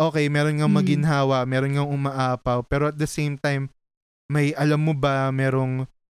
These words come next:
Speaker 1: Siberia na parang, ano ba, m-, nag-aaway ba kayo? O ano? Tas
Speaker 2: Mm-mm. Bakit ka cold?
Speaker 1: <laughs> Oh, di,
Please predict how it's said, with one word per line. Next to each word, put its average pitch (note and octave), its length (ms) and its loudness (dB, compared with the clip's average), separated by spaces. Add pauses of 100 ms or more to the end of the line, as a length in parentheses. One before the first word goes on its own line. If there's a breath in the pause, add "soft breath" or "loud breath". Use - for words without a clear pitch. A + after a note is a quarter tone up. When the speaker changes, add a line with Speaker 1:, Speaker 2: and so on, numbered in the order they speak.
(100)
Speaker 1:
Siberia C#3+ 680 2
na C#3 160 -2
parang, C3+ 480 -2 (800)
ano F3 80 -2
ba, G3+ 160 2
m-, E3+ 160 -4 (320)
nag-aaway G3 480 0
ba D#3+ 180 0
kayo? C3+ 240 2
O E3+ 320 0 (220)
ano? C3+ 480 0 (160)
Tas F3 320 -2
Speaker 2:
Mm-mm. F3+ 160 -12
Bakit C4+ 320 -4
ka E4 160 -4
cold? G#3+ 560 -10
Speaker 1:
<laughs> - 80 -10
Oh, A3 160 4
di, A#3 100 4